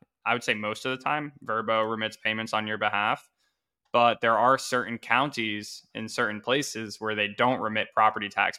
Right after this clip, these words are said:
payments. So, you know, after two years, you might have thought that Airbnb was sending property tax.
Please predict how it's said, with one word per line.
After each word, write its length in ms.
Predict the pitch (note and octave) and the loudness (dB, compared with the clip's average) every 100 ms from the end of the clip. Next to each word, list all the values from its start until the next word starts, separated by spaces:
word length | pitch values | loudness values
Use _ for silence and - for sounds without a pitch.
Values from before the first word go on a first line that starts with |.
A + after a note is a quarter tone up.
| - | -4
payments. 520 | G2+ F#2+ - - - _ _ _ - | -4 -6 -12 -14 -16 _ _ _ -10
So, 720 | - B2+ B2 A#2 A2+ A2 - _ | 2 6 6 6 2 -2 -10 _
you 100 | - | -2
know, 80 | A#2 | 2
after 300 | A2+ A#2 A#2 | 2 0 -4
two 180 | - B2 | -4 0
years, 500 | B2 F3+ E3 B2+ B2 | 2 2 2 0 -2
you 80 | |
might 140 | A#2+ A#2 | 0 0
have 200 | A#2 - | 0 -2
thought 320 | - A#2 A2+ | 2 4 4
that 80 | A2 | 0
Airbnb 560 | A2 A2 A2 A2+ A#2 B2 | -2 -2 -4 -4 -2 -2
was 160 | A2+ - | -2 0
sending 300 | B2 A2+ A2 | 0 0 0
property 380 | A2+ B2 A#2+ | 2 2 -2
tax. 480 | G#2+ G#2 G2+ G2+ - | -2 0 0 -2 -12